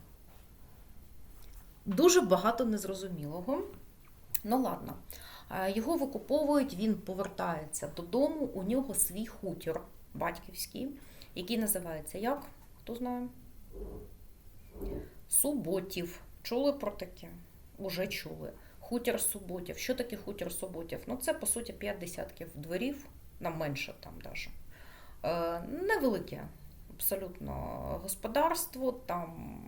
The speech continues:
кілька десятків у нього селян, які на нього працюють, і там от кілька полів.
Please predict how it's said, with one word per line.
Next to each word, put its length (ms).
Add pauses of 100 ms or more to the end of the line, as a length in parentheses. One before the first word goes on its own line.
(640)
кілька 300
десятків 640
у 40
нього 320
селян, 460
які 220
на 140
нього 280
працюють, 920
і 40
там 300
от 100
кілька 320
полів. 400